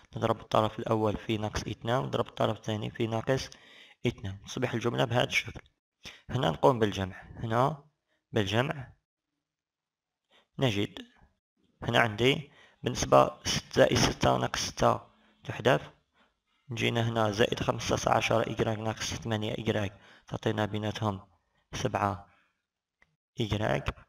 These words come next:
وبالنسبة خمسمائة وخمسة وخمسون ناقص ثلاثمائة وعشرة تعطينا مائتان وخمسة وأربعون. معناتها هنا إيكغيك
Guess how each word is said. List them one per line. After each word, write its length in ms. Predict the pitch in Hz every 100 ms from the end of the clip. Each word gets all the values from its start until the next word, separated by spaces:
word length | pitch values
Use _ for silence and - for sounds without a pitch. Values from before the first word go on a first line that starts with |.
| _ _ _
وبالنسبة 480 | - 117 131 131 131
خمسمائة 640 | 120 123 143 131 131 131 123
وخمسة 380 | 120 117 135
وخمسون 480 | 120 120 113 120 110
ناقص 300 | 110 110 117
ثلاثمائة 500 | - 113 104 107 107
وعشرة 720 | 110 107 101 104 104 120 135 - -
تعطينا 460 | - 117 113 110 117
مائتان 580 | 113 - - 117 117 139 - _ _ _ -
وخمسة 720 | 110 - 107 - 120 - -
وأربعون. 600 | 175 - - 123 113 95 113 - _ - _ -
معناتها 320 | 95 98 98
هنا 260 | 117 143
إيكغيك 540 | 123 113 104 120 151